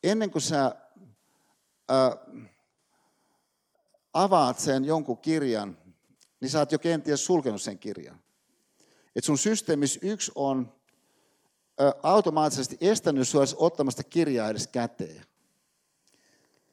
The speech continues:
Nyt sitten tähän nähden mä sanoisin, että no yksihän mahdollinen ajattelutapa,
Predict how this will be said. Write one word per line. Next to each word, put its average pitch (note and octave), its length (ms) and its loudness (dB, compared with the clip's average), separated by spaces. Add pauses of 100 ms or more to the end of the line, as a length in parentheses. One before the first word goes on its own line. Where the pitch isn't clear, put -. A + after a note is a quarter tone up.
(400)
Nyt F3+ 120 0
sitten F3 380 2 (300)
tähän G#3 340 2
nähden D#3 340 0
mä C3 100 -4
sanoisin, D3 240 -2
että C#3 320 -2 (160)
no D3 120 -4
yksihän D3 540 -4 (840)
mahdollinen D3 480 0
ajattelutapa, A#2 800 2